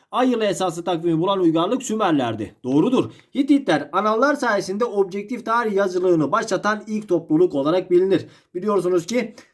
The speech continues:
tarih yazıcılığını tarafsız bir şekilde yazıyorlardı. Tanrılarına hesap vereceklerinden korktukları için. Frigler fable hikayelerinin ilk örneklerini veren topluluktu. Ne demekti fable? Hayvanları konuşturma sanatıydı, değil mi?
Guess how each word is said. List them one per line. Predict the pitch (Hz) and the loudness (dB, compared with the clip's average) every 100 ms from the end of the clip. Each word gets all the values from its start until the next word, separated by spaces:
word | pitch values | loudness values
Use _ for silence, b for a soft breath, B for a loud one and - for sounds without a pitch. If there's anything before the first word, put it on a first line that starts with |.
| - | -4
tarih | 170 214 185 | 0 2 4
yazıcılığını | 175 165 160 160 170 185 151 | 2 2 0 2 4 2 0
tarafsız | 170 165 165 190 | 0 -2 -2 -2
bir | 180 | -2
şekilde | 165 160 151 175 | 0 0 0 2
yazıyorlardı. | 190 151 135 123 113 107 98 | 2 2 0 0 -2 -4 -6
Tanrılarına | 170 185 160 147 151 226 170 | -2 0 0 0 0 -2 -2
hesap | 156 160 | -2 -2
vereceklerinden | 160 147 139 143 143 151 233 233 | 0 0 -2 -2 -2 0 -2 -2
korktukları | 147 143 151 170 208 | -2 0 -2 2 2
için. | 233 - 110 b b b | 2 -2 -6 b b b
Frigler | - 240 285 208 135 110 b b | -2 6 6 6 -2 -4 b b
fable | - 185 254 254 | -6 -2 0 0
hikayelerinin | 226 214 202 190 185 196 208 | -2 0 0 2 0 0 -4
ilk | 208 208 175 | -8 -2 0
örneklerini | 147 135 143 135 123 | 0 -2 -2 -4 -2
veren | 123 143 156 | -2 -2 0
topluluktu. | 147 147 180 214 135 113 | -2 2 2 2 -2 0
Ne | 143 | 2
demekti | 190 196 196 | 2 0 -2
fable? | 165 170 196 233 | -2 0 0 -2
Hayvanları | 131 123 123 123 131 196 | -2 -4 -4 -2 -2 -2
konuşturma | 131 120 127 139 | -4 -6 -6 -4
sanatıydı, | 180 170 147 123 110 110 | -2 -2 -2 -2 -2 2
değil | 214 226 | 2 2
mi? | 113 | -2